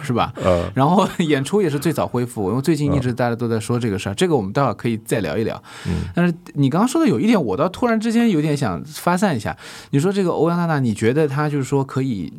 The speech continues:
Speaker 1: 就是选择自己将来的道路嘛？二十岁还年轻，对吧？
Speaker 2: 对啊。
Speaker 1: 就是就像中国爱乐一样，还很年轻的一个乐团，但是又已经是非常的高水准了。那么欧阳娜娜也是一样，她已经有了她自己的很多的这个方面都是非常受人关注的，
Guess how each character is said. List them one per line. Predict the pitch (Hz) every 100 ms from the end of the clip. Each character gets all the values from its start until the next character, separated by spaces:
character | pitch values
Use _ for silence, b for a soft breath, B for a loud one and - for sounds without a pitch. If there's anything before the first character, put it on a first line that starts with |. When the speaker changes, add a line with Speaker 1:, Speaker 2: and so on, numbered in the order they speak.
| 165 -
Speaker 1:
就 | 135
是 | 117
选 | 107 - 101
择 | 104
自 | 123
己 | 143
将 | 90 165
来 | 156
的 | 107
道 | 101
路 | 85
嘛？ | 85 -
二 | 175
十 |
岁 | 165 160
还 | 127
年 | 127 95
轻， | 120 131
对 | 120
吧？ | 98 78 -
Speaker 2:
对 | 113 82
啊。 |
Speaker 1:
就 | 80
是 | 82
就 |
像 | 120 113
中 | 131 123
国 |
爱 | 120
乐 | 110 113
一 | 95
样， | 82
还 | 101
很 | 117 92
年 | 92 110
轻 | -
的 | 131
一 | 92
个 |
乐 | 95 95
团， | 78 76
但 | 104 113
是 | 110
又 | 117
已 | 101
经 | 98 107
是 | 117
非 | 104 131
常 | - 95
的 | 85 B B B
高 | - 160
水 | 170 110
准 | 110 69
了。 | - B B B -
那 | 139
么 | 127 120 107
欧 | - 143
阳 | 160
娜 | 151
娜 | 131
也 | 104
是 | 90 120
一 |
样， | 98 107
她 | 95 139
已 | 131
经 | 107
有 | 127 90
了 | 95
她 | - 117
自 | 127
己 | 95
的 | 90 95 101
很 | - 95
多 | 113 139
的 | 120
这 | 107
个 | 95 90 80 -
方 | - 113
面 | 107
都 | 98 110
是 | 110
非 | 117
常 | 110
受 | 107 127
人 | 101 92 117
关 | - 143
注 | 143 143
的， | -